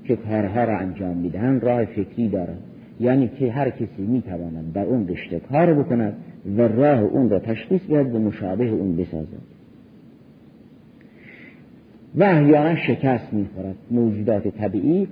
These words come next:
هر کدام در برابر دیگری که قرار گرفتن، اون که نیرومند هست، پیروز است. این دو اثر در موجودات طبیعی هست. یعنی هم راه فکری دارد که انسان می‌تواند بفهمد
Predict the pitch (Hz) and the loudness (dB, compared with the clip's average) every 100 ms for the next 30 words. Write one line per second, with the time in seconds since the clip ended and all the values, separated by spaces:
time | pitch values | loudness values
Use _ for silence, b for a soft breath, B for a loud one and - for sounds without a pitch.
0 | - 147 156 - 110 110 98 95 107 104 | -8 -4 -2 -2 -4 -2 -2 -2 0 0
1 | 107 107 127 104 85 98 107 120 110 92 | 0 2 2 2 0 -2 0 0 -2 -6
2 | 95 95 87 92 87 - 107 92 - - | -6 -6 -6 -6 -8 -8 -6 -6 -10 -4
3 | 131 - 117 104 104 104 101 101 104 104 | -4 0 -2 0 0 0 -2 -2 -2 -4
4 | 107 185 196 - - 107 95 76 95 120 | -2 -2 -2 -8 0 2 2 -4 -10 -16
5 | - - - - - - - - - - | -20 -20 -20 -20 -20 -20 -20 -20 -20 -20
6 | - - - - B B B - 196 180 | -20 -20 -20 -20 B B B 2 6 8
7 | 139 107 104 117 113 117 113 107 143 175 | 6 4 2 4 4 2 0 0 2 6
8 | 175 110 104 98 101 92 90 98 92 95 | 6 4 4 4 2 2 0 -2 -2 -4
9 | 87 87 92 117 104 95 87 - B B | -8 -6 -4 -2 -2 -4 -10 -14 B B
10 | B - 117 131 101 127 113 110 123 127 | B 0 2 2 2 2 2 2 2 2
11 | 92 85 - 98 - 101 131 127 95 90 | 0 -4 -6 -6 -6 -2 2 2 2 -2
12 | 92 85 92 90 90 - 117 95 90 85 | -4 -6 -8 -8 -8 -6 -6 -4 -6 -8
13 | 92 90 95 143 143 165 165 151 151 156 | -10 -8 -4 -2 2 2 2 2 0 0